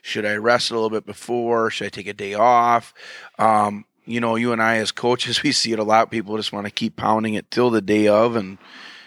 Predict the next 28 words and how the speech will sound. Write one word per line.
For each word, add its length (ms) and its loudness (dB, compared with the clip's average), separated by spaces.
reality 420 2
is, 140 0
like, 160 -2
you 80 -4
know 220 0
what? 200 2
We 120 -4
only 160 -4
have 100 0
a 60 -6
few 180 -4
more 160 -2
days 220 0
to 100 -8
go 240 0
here 380 -2
for 140 4
the 200 6
Open, 400 4
and 240 0
all 160 4
the 80 0
work 240 2
you've 180 -2
done 240 2
now 460 2
is, 260 -8
you, 160 -12